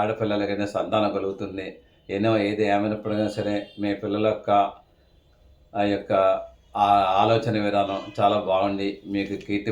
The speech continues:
ప్రతిష్టలు తెచ్చిపెడుతుందని నేను చెప్తున్నాను. తర్వాత ఈ ఇక్కడ ఖర్చులు కూడా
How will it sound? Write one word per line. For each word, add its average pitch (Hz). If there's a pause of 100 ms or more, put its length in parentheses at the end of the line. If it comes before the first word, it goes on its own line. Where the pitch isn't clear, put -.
ప్రతిష్టలు 104 (200)
తెచ్చిపెడుతుందని 98
నేను 92
చెప్తున్నాను. 101 (760)
తర్వాత 107 (140)
ఈ 104
ఇక్కడ 107 (280)
ఖర్చులు 113
కూడా 113